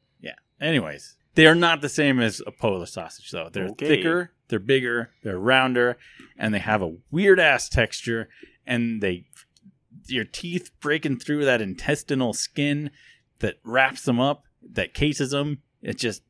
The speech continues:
Speaker 1: oh, I can't stand that sound in my ears. It's gross. <sighs> I can't do brats
Speaker 2: You
Speaker 1: either.
Speaker 2: anger me.
Speaker 1: <laughs> You anger me.
Speaker 2: Okay, so here's a brat. Okay?
Speaker 1: Okay.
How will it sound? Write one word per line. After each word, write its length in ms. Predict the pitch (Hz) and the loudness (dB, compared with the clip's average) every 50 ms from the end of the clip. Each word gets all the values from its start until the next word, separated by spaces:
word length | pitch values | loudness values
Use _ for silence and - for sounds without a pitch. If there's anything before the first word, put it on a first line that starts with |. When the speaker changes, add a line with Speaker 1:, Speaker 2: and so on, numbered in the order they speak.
| _ _ | _ _
Speaker 1:
oh, 220 | - 139 139 123 - | 0 0 0 0 0
I 180 | - - - - | -4 -12 -20 -8
can't 220 | - 143 135 127 | -2 -2 -2 -2
stand 260 | - - 131 123 120 | -2 -4 -2 -2 -2
that 160 | 104 85 - - | -4 -6 -8 -6
sound 440 | - 127 127 135 147 147 135 131 - | -2 -2 0 0 -2 -4 -8 -10 -12
in 140 | 110 107 98 | -12 -12 -12
my 140 | 92 90 - - | -12 -14 -14 -12
ears. 340 | 113 117 117 117 113 110 | -10 -8 -8 -8 -10 -12
It's 160 | - - - - | -14 -16 -16 -18
gross. 640 | - - - - - - - - - - - - _ _ _ _ _ _ - - - - - - - _ _ _ _ _ _ - - - - - - - _ _ _ - - - - | -18 -14 -12 -12 -12 -12 -14 -16 -20 -20 -20 -20 _ _ _ _ _ _ -16 -16 -14 -12 -14 -14 -14 _ _ _ _ _ _ -20 -6 -2 -2 -2 -2 -6 _ _ _ -14 -12 -12 -8
<sighs> 60 | - | -6
I 220 | 123 117 117 110 - - - | -4 -4 -2 -4 -6 -8 -4
can't 240 | - 135 123 104 101 | 0 0 2 2 2
do 100 | 113 95 | 0 -2
brats 440 | - 87 76 - - - - - | -2 -4 -8 -10 -12 -18 -18 -16
Speaker 2:
You 140 | 107 107 107 - | -14 -12 -12 -12
Speaker 1:
either. 100 | 95 95 | -12 -12
Speaker 2:
anger 320 | 98 95 98 95 95 92 | -14 -14 -16 -18 -18 -20
me. 260 | 95 95 92 98 - - - _ _ - | -20 -20 -20 -20 -20 -20 -20 _ _ -8
Speaker 1:
<laughs> 180 | 139 110 92 - - - - - - - - - - _ _ _ _ _ _ _ - - _ _ - - - _ - - - - - _ _ _ | -6 -6 -6 -6 -8 -8 -8 -10 -10 -12 -16 -20 -20 _ _ _ _ _ _ _ -20 -20 _ _ -14 -14 -14 _ -18 -20 -20 -20 -20 _ _ _
You 220 | - 123 143 160 147 | -4 -2 0 2 2
anger 280 | 147 143 127 117 107 | 2 0 0 -2 -4
me. 400 | 95 95 95 98 85 73 69 - _ _ _ - | -4 -4 -6 -8 -8 -12 -14 -18 _ _ _ -12
Speaker 2:
Okay, 380 | 131 127 - 127 104 - - _ _ | -12 -12 -10 -10 -12 -12 -14 _ _
so 420 | - - 139 127 127 127 - - _ _ _ _ _ _ - | -16 -14 -12 -10 -10 -12 -14 -16 _ _ _ _ _ _ -18
here's 280 | - 147 175 185 180 | -12 -8 -8 -6 -6
a 40 | 165 | -8
brat. 320 | 127 - 98 90 87 - - _ _ _ _ _ - _ _ _ _ _ - | -8 -8 -8 -10 -10 -12 -16 _ _ _ _ _ -20 _ _ _ _ _ -12
Okay? 320 | - 143 135 139 139 139 - - - - - - - - _ _ - | -10 -8 -6 -6 -8 -10 -12 -16 -20 -20 -20 -20 -20 -20 _ _ -12
Speaker 1:
Okay. 360 | 131 120 - 113 110 123 135 | -12 -12 -8 -6 -6 -4 -4